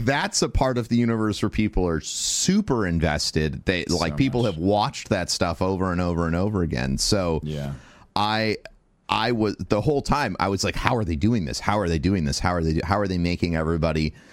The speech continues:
Speaker 1: feel, like, so alive?" And all of the humor translated really well too to live action, which is also
Speaker 2: Yeah.
Speaker 1: something that you can lose, especially when you have, like, super goofy humor.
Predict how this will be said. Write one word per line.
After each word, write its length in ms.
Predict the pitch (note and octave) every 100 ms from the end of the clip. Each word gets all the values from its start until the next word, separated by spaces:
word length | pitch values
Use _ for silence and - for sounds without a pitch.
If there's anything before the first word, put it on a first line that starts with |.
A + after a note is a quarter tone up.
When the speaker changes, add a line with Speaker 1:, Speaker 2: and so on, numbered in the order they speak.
| - -
Speaker 1:
feel, 440 | - A2 G2 F2+ -
like, 400 | D#2+ D#2+ - - - - -
so 260 | - G#2 G2
alive?" 640 | F#2 E2 E2 E2+ F2 D2+ - -
And 180 | G#2 G2+
all 280 | A2 C#3 E3+
of 140 | C#3+
the 720 | F#2 G2 F#2+ F#2 F2+ E2+ D#2+ -
humor 640 | - - D3 C3 E2+ C#2 -
translated 680 | - G2 F2+ F2+ F#2 E2+ D2
really 240 | F2+ F#2
well 240 | E2+ E2+ D#2+
too 320 | - A#2+ E2+ C2
to 100 | F2
live 260 | D#2+ D#2+
action, 380 | D2 C#2+ - D2
which 160 | D2+ E2
is 120 | E2
also 380 | - F2 G2+ F2+
Speaker 2:
Yeah. 60 | D2+
Speaker 1:
something 360 | E2+ D2+ E2+
that 120 | E2
you 120 | - E2
can 160 | E2+
lose, 220 | D2+ D2+
especially 400 | D2 - G#2+ - G2+
when 60 |
you 100 | F#2
have, 160 | F2+ E2
like, 160 | D#2+
super 320 | - F#2+ E2+ D2+
goofy 500 | B1+ E2 E2+ G#2+ G2
humor. 460 | A2 A2 A#2 B2+